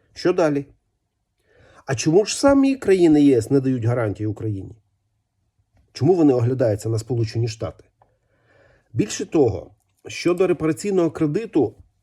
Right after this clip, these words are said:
крім, е, заперечень Бельгії, існують вже фактично і заперечення Сполучених Штатів. Вони вимагають від європейських країн не передавати активи Російської Федерації Україні в рахунок репараційного кредиту, тому що вони хочуть самі на цьому заробити.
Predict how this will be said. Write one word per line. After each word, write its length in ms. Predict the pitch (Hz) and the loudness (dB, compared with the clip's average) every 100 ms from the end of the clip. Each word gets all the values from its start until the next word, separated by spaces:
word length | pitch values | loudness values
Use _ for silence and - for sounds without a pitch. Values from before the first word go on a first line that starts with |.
| _ _ _ _ - - - | _ _ _ _ -18 -16 -4
крім, 380 | 135 180 160 - | 0 2 0 -2
е, 220 | 123 127 123 | -4 -4 -4
заперечень 720 | 107 131 120 151 175 156 131 | -2 -2 0 0 0 0 2
Бельгії, 580 | 131 147 147 190 151 - | 4 2 2 -4 -4 -8
існують 500 | 127 - 165 165 135 | -8 -2 0 0 -2
вже 260 | 123 123 | -4 -2
фактично 520 | 151 156 - 147 - 151 | -2 -4 0 -2 0 0
і 40 | |
заперечення 580 | 139 139 143 127 135 139 | 0 -2 -2 -2 -2 -4
Сполучених 540 | - 139 143 156 160 | -4 -4 -4 -2 -6
Штатів. 480 | - - 143 101 - _ _ _ _ _ | -6 -8 -6 -8 -12 _ _ _ _ _
Вони 220 | - 127 151 | -4 2 2
вимагають 600 | 143 143 139 147 143 120 | 4 2 2 0 0 -2
від 120 | 131 | -2
європейських 520 | 131 120 143 - 117 | -2 0 -4 -4 -10
країн 440 | - 127 147 151 | -6 -2 0 2
не 120 | 123 156 | 2 0
передавати 800 | 175 170 170 190 147 110 98 - _ _ - | -2 -4 -4 -2 -2 -2 -6 -6 _ _ -20
активи 500 | - 117 - 147 120 | -14 -12 -2 0 0
Російської 420 | 117 113 113 - | -2 -4 -10 -10
Федерації 600 | 110 120 139 175 - 147 127 | -10 -6 -6 -6 -4 -2 -2
Україні 600 | - - 107 131 143 156 | -4 -8 -6 -2 0 0
в 40 | |
рахунок 400 | 123 113 143 143 | -2 -4 0 0
репараційного 600 | 135 117 127 117 135 127 | -2 -6 -8 -4 -4 -4
кредиту, 420 | 113 139 139 110 - | -4 -4 -2 -4 -8
тому 220 | 120 139 | -6 -6
що 100 | - | -4
вони 120 | 208 | -6
хочуть 280 | 262 247 220 | -6 -8 -10
самі 240 | 269 254 | -8 -4
на 80 | 151 | -4
цьому 240 | 113 117 | -4 -4
заробити. 440 | 110 131 127 98 | -4 -4 -6 -8